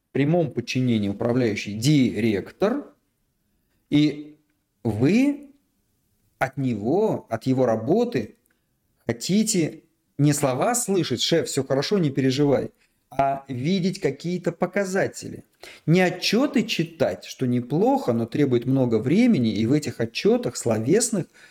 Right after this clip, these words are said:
может быть скрыт какой-то риск, замазана какая-то неудача. Не таблицы с, э, миллионом цифровых данных, потому что вы можете не увидеть,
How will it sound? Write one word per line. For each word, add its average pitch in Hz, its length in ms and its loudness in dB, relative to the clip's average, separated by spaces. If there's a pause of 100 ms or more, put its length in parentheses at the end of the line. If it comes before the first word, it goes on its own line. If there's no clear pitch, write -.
(260)
может 196 280 0
быть 220 200 -4 (500)
скрыт - 720 -2 (1300)
какой-то 233 400 2
риск, 143 400 -2 (640)
замазана 196 600 2
какая-то 202 420 0
неудача. 143 760 -2 (1120)
Не 180 180 4
таблицы 185 760 0
с, - 180 -2
э, 113 540 -2
миллионом 135 800 2
цифровых 139 580 0
данных, 131 580 0
потому 139 340 0
что 131 320 -4 (380)
вы 208 120 4
можете 285 280 2
не 240 120 6
увидеть, 160 580 0